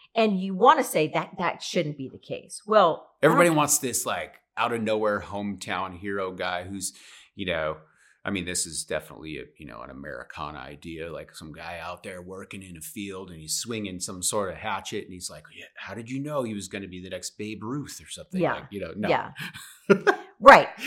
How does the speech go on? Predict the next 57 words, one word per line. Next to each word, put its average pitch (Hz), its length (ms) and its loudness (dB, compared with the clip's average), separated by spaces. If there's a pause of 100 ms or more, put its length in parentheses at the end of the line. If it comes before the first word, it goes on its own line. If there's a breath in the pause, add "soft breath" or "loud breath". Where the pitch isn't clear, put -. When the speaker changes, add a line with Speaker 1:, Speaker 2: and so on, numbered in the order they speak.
(120 loud breath)
Speaker 2:
Usually 160 560 4
not 113 320 6
gonna 95 160 -4
happen. 95 360 -4
Speaker 1:
Usually 330 440 2
not 208 180 6
gonna 185 140 -2
happen. 180 240 0
Or 208 180 2
he 220 140 -4
might 240 180 2
be 220 100 -6
discovered 185 540 -2
there, 156 140 2
but 156 120 -2
in 160 120 -6
order 156 200 0
for 143 180 -8
him 147 200 -8
to 135 60 -4
actually 131 360 -2
get 139 240 -8
to 151 60 -12
where 135 140 -8
he's 127 360 -14
gonna 143 280 -6
be, 185 340 -6
end - 140 -4
Speaker 2:
Great 190 40 0
Speaker 1:
up 190 120 -2
Speaker 2:
point. 147 160 -10
Speaker 1:
being 185 400 -6 (260 loud breath)
Speaker 2:
They 170 120 10
Speaker 1:
this 196 100 12
Speaker 2:
always 214 220 10
take 208 200 4
him 214 80 2
out 208 160 6
of 208 80 0
the 214 60 -2
woods 226 380 4
and 175 120 -2
put 147 140 6
him 175 100 4
in 190 120 6
Speaker 1:
Yes. 190 180 6
Speaker 2:
a, - 80 -18
yeah. 196 440 2
Speaker 1:
Yeah. 165 260 4 (320 loud breath)
So 277 460 10
this 254 300 -2
is 349 140 -4
important. 196 460 -2
And 180 80 2
I 175 100 2
think 294 420 -8
that, 160 260 2